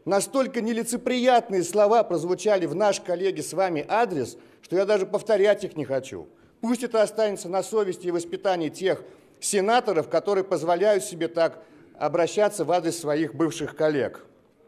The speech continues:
Посмотрите состав комиссии, который предлагает Совет Федерации. Одиннадцать человек. Все они, одиннадцать, проголосовали против этого закона.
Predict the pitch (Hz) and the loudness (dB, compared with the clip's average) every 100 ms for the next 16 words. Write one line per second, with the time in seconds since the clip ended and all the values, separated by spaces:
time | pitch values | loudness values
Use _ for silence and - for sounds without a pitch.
0 | _ _ _ _ - 160 214 254 214 226 | _ _ _ _ -6 -2 -2 -2 -2 0
1 | 208 214 214 208 - - _ - 190 240 | 0 2 0 0 -8 -20 _ 0 0 0
2 | 220 202 160 185 180 175 160 165 185 180 | -2 -4 -2 0 -2 -2 -2 0 0 0
3 | 165 170 170 156 160 147 113 - 90 - | -2 -2 -4 -4 -2 -2 -4 -8 -10 -12
4 | _ _ - 160 185 226 - - 180 160 | _ _ 0 0 0 -4 -6 -2 0 0
5 | 120 - - - _ - - 233 247 165 | -2 -4 -14 -20 _ -8 -6 0 2 2
6 | 170 170 160 185 240 226 170 160 170 170 | 0 0 0 -2 -4 -4 -6 -4 -2 -2
7 | 175 170 165 180 214 208 - 143 151 156 | -2 -4 -4 0 0 0 -4 -4 -2 -2
8 | 143 156 131 110 90 | 0 -2 -2 -4 -8